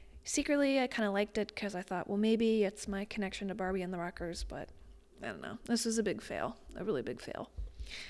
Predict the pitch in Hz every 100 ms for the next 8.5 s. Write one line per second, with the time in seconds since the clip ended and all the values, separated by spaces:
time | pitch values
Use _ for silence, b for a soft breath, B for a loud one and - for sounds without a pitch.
0 | B B B B 214 202 196 208 - -
1 | - - - - - - - - - 254
2 | 220 202 180 208 - - - - - -
3 | - 285 269 - - - - - _ -
4 | - - 294 403 440 - 285 285 220 202
5 | 202 190 185 - - - - - - -
6 | - - - 254 277 202 214 202 - -
7 | 175 - 185 190 185 - - 185 - 170
8 | 143 - - 202